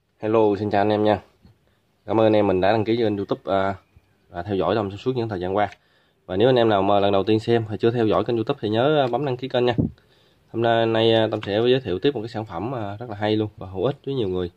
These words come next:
Anh em mình xem và nghiên cứu, nếu thấy phù hợp thì, à, sử dụng trong nhà mình ha. Cái sản phẩm này là cái đèn led tấm nè, led panel tấm. Thiết kế bằng cái mặt led phía trước và có silicon phía trước nè, nó chịu mưa. Đó, chịu mưa. Rồi phía trước sau đây là tấm nhôm, một tấm nhôm để tản nhiệt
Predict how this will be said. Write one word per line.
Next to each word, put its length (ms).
Anh 80
em 120
mình 100
xem 280
và 60
nghiên 180
cứu, 200
nếu 120
thấy 140
phù 180
hợp 160
thì, 200
à, 120
sử 140
dụng 140
trong 140
nhà 160
mình 120
ha. 140
Cái 80
sản 100
phẩm 140
này 140
là 80
cái 80
đèn 160
led 140
tấm 200
nè, 60
led 160
panel 260
tấm. 200
Thiết 180
kế 160
bằng 120
cái 80
mặt 180
led 120
phía 160
trước 220
và 80
có 100
silicon 480
phía 100
trước 80
nè, 100
nó 80
chịu 160
mưa. 280
Đó, 120
chịu 180
mưa. 240
Rồi 360
phía 80
trước 200
sau 200
đây 120
là 260
tấm 240
nhôm, 200
một 160
tấm 160
nhôm 160
để 60
tản 200
nhiệt 140